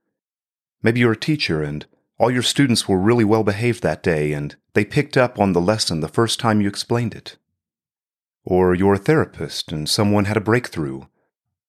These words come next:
The list of potential circumstances to bring about a little joy in your life could be endless. So here's a question. When those moments come along,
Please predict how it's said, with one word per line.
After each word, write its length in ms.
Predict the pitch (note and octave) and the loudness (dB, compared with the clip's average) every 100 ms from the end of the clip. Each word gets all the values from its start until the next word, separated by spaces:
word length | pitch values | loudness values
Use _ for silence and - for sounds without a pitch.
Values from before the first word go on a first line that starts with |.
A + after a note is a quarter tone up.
| _ _ _ _ _ _ _ | _ _ _ _ _ _ _
The 80 | A2 | 0
list 320 | A2 D#3+ - | 2 2 0
of 80 | - | -4
potential 360 | - B2+ - | -2 -2 -2
circumstances 920 | - C#3 C3+ F2+ - F2 D2+ - C#2+ C2+ | 0 0 0 0 -2 -4 -6 -8 -10 -6
to 100 | F#2 | -4
bring 240 | G2+ G#2 | 0 2
about 240 | F#2 G#2 F#2+ | 2 2 2
a 40 | |
little 220 | F2+ F#2 | 0 -2
joy 280 | E2+ G#2 G#2 | 0 2 4
in 80 | E2+ | 2
your 120 | D#2 | 0
life 320 | F2 G2+ D#2 | 2 0 -2
could 140 | - E2 | -8 -2
be 120 | F#2 | 0
endless. 520 | A2 D#2 C2+ - - _ _ _ _ _ _ _ _ _ _ _ | 0 -4 -8 -8 -8 _ _ _ _ _ _ _ _ _ _ _
So 120 | - | -2
here's 220 | A2+ E3+ A#2 | 2 2 2
a 60 | |
question. 560 | - D#2 - - D#2 G2 _ _ _ _ _ _ _ _ _ | -2 -4 -4 -8 -12 -14 _ _ _ _ _ _ _ _ _
When 140 | G2+ | 2
those 200 | C3 E3 | 4 4
moments 360 | C#3 D3+ A#2+ - | 2 2 0 -2
come 120 | A#2+ | 0
along, 520 | G#2 G2 E2+ C2+ C#2 | 2 0 -2 -6 -14